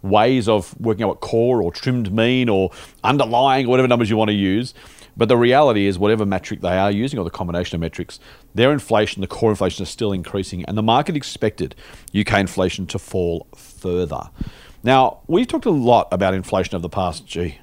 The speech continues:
<laughs> twelve months probably now. It's been one of those, uh, last years. This, to my mind, well, first,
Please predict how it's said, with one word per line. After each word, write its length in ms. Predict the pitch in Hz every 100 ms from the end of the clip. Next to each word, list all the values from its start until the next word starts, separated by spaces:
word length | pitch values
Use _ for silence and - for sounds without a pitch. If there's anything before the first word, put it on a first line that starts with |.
| - - -
<laughs> 300 | - - -
twelve 220 | - 110
months 180 | 104 -
probably 260 | 107 87
now. 200 | 87 98 - - -
It's 120 | -
been 120 | 104
one 80 | 98
of 60 |
those, 320 | 95 92 85 98
uh, 100 | 90
last 320 | 104 90 -
years. 380 | 104 92 85 - - - - - _ _ - - -
This, 480 | 151 170 - - - -
to 100 | 147
my 260 | 127 120
mind, 220 | 123 110
well, 100 | 127
first, 320 | 143 233 233